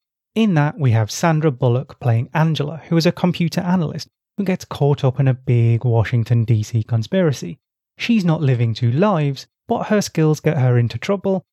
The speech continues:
and then her elite hacker skills get her out. We could get into the realm of Swordfish, the two thousand and one Hugh Jackman and John Travolta hacker movie,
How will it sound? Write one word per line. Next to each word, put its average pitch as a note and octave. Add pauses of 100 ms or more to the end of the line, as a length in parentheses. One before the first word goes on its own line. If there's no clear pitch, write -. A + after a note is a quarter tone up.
(120)
and F#3+
then D#3+
her C3+
elite B2+
hacker A#2+
skills D3+
get -
her C3
out. - (640)
We G#3
could G3
get F#3+
into F#3
the F3
realm E3
of D#3+
Swordfish, C#3+
the F#3+
two E3
thousand D3
and C#3
one B2+
Hugh C3
Jackman B2
and A#2
John A#2
Travolta A2
hacker F3
movie, D#3